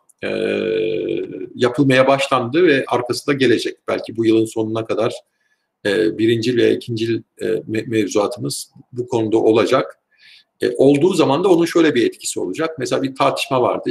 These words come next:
Bir ilk derece mahkemesi karar vermişti. E, kendisi hukuktaki boşluğu giderip hakim hukuk yaratıp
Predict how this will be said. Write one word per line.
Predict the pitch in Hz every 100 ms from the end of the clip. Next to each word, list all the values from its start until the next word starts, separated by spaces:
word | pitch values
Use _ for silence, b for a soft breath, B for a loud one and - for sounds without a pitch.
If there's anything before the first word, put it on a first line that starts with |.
| -
Bir | 120 123
ilk | 123 -
derece | 117 113
mahkemesi | 120 113 - 113 110 123 113 - _ b b b _ -
karar | 127 131 127
vermişti. | 104 101 92 - - 110 - - 135 -
E, | 107 104 98 98 101 - - - - - -
kendisi | 120 113 101 - - -
hukuktaki | 135 127 123 - 104 120
boşluğu | 110 113 - 113 113
giderip | 107 107 135 _ _ b b _
hakim | 113 113 - 113
hukuk | 120 139 131
yaratıp | 95 87 - -